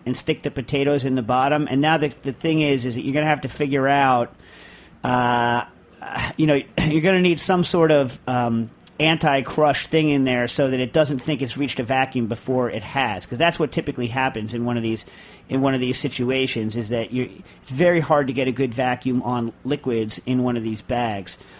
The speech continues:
But I'm trying to think of what you could stick into it that would prevent it from kind of instantly self-sealing as soon as the l-, first little bit of liquid starts sucking up into those little straws. <sighs>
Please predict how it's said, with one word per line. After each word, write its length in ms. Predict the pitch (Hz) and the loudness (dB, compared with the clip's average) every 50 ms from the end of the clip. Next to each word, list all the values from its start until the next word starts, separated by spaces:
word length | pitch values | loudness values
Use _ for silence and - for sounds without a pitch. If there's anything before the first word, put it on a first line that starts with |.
| - - - - | -20 -18 -4 2
But 400 | 165 190 202 170 156 147 - - - - - - - - - - | 6 8 8 8 8 6 2 -2 -14 -20 -20 -20 -20 -20 -16 -6
I'm 40 | - | -2
trying 160 | - 180 160 | 0 0 0
to 60 | - | 0
think 140 | - 160 135 | -2 -2 0
of 80 | 139 | 0
what 100 | 147 113 | 0 -2
you 80 | 127 131 | -2 -4
could 140 | - 139 - | -4 -6 -6
stick 260 | - - 139 - - | -4 -6 -4 -2 -2
into 300 | 135 135 131 - 131 117 | -2 0 0 -2 -2 -2
it 140 | 113 101 - | -4 -4 -6
that 120 | 120 101 | -8 -8
would 140 | 82 110 107 | -8 -8 -8
prevent 340 | - 123 110 110 131 131 131 | -6 -6 -4 -4 -2 -2 -4
it 140 | - - - | -4 -6 -8
from 320 | - 110 104 110 107 - - - - | -8 -6 -6 -6 -8 -10 -14 -14 -8
kind 180 | - 135 123 | -6 -4 -4
of 180 | 113 107 - - - - - - - - - - - - | -4 -6 -8 -14 -20 -20 -20 -20 -20 -20 -20 -10 -4 -2
instantly 440 | 147 139 - - 139 - 127 120 | -2 -2 -2 -4 -4 -4 -2 -2
self-sealing 720 | 107 - - 143 131 135 131 - - 139 131 123 120 113 113 | -2 -2 0 0 0 0 -2 -2 -2 -2 0 0 -2 -2 -4
as 80 | - | -4
soon 200 | - - 139 135 | -4 -2 -2 -2
as 140 | 127 117 107 | -2 -2 -4
the 80 | 110 110 | -6 -8
l-, 260 | 113 110 117 123 - - | -8 -8 -8 -10 -10 -10
first 300 | - - 135 127 - - | -8 -6 -6 -4 -4 -2
little 120 | 156 127 | -2 -2
bit 140 | 107 127 110 | -2 -2 -4
of 80 | 113 110 | -4 -4
liquid 340 | 120 131 - 123 107 92 | -4 -4 -4 -6 -8 -6
starts 300 | - - - 113 113 - | -6 -6 -6 -4 -4 -4
sucking 280 | - - 131 - - 123 | -4 -6 -6 -4 -4 -4
up 140 | 120 117 - | -4 -4 -4
into 140 | 117 110 110 | -6 -6 -6
those 160 | 110 101 110 | -8 -8 -8
little 120 | 107 101 | -8 -10
straws. 520 | - - - 120 117 110 107 101 98 - - - - - - - - - - - - - - - - - - - - - - - - - - - | -10 -8 -6 -4 -4 -2 -4 -4 -6 -10 -14 -20 -20 -20 -20 -20 -20 -20 -20 -20 -20 -20 -20 -20 -20 -20 -20 -20 -20 -20 -20 -20 -20 -4 2 6
<sighs> 1600 | 170 190 190 190 185 185 180 180 175 175 170 170 170 165 160 160 156 151 151 147 147 143 143 139 135 127 127 113 - - - | 8 8 8 8 8 8 8 8 8 8 8 8 8 8 8 6 6 6 4 4 4 4 4 4 2 2 0 -2 -4 -10 -16